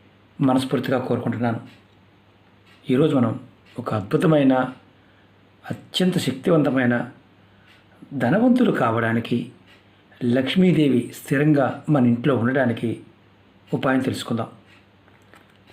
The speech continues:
కొన్ని చిల్లర డబ్బులు మీరు చూస్తున్నారు కదా, కొంత చిల్లర మన ఇంట్లో ఈ ప్రదేశంలో పెడితే ఖచ్చితంగా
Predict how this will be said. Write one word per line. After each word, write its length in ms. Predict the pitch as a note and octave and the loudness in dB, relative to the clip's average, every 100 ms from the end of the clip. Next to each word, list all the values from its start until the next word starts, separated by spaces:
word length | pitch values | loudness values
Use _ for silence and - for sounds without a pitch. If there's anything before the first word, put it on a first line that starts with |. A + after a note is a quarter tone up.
| - _ _ _ _ - | -20 _ _ _ _ 0
కొన్ని 260 | G3+ G#3 | 4 4
చిల్లర 300 | G#3+ D#3+ D3 | 2 2 2
డబ్బులు 380 | B2+ A2 A#2 A2+ - - - - | 2 2 0 -2 -8 -20 -12 -6
మీరు 100 | C3+ | -4
చూస్తున్నారు 400 | D3 - D3 B2+ | -4 -2 0 2
కదా, 180 | C3 F3+ - - - - _ _ _ _ - | 0 -2 -6 -20 -20 -20 _ _ _ _ -4
కొంత 240 | D#3+ E3+ | 0 0
చిల్లర 400 | - - A#2 A2 - - - - - - D#3+ | -2 -4 -2 -2 -6 -12 -20 -20 -20 -4 2
మన 220 | C#3 C3+ | 4 6
ఇంట్లో 640 | C#3+ D#3+ E3+ A2+ G#2+ E3 - - _ - _ _ F3 | 4 2 0 0 -2 -4 -12 -20 _ -20 _ _ 0
ఈ 100 | G3 | 2
ప్రదేశంలో 560 | G3+ D3+ D#3 E3+ D3+ | 2 2 2 2 2
పెడితే 480 | B2+ A#2 - F#3+ - - - _ _ _ _ _ _ _ _ _ _ | 2 -2 -2 -4 -4 -10 -20 _ _ _ _ _ _ _ _ _ _
ఖచ్చితంగా 840 | D3 D3 B3+ - D3 B2+ B2+ - | -6 -2 -2 0 2 2 0 -2